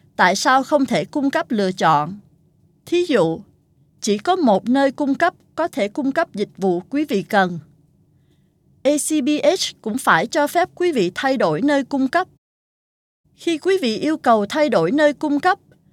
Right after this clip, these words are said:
Alameda County Behavioral Health, sức khỏe hành vi quận Alameda, phải cho phép quý vị lựa chọn giữa ít nhất hai nơi cung cấp,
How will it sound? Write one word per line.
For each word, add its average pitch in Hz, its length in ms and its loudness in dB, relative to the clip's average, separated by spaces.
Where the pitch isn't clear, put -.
Alameda 285 680 4
County 285 540 0
Behavioral 277 560 0
Health, 277 300 2
sức - 240 -6
khỏe 202 220 4
hành 247 260 2
vi 262 240 0
quận 180 260 2
Alameda, 262 800 4
phải 180 260 0
cho 294 200 2
phép 339 320 0
quý 339 160 -2
vị 208 200 0
lựa 190 220 0
chọn 175 400 0
giữa 196 240 0
ít 349 160 -2
nhất 381 220 -2
hai 294 320 4
nơi 277 180 4
cung 277 240 -2
cấp, 349 200 0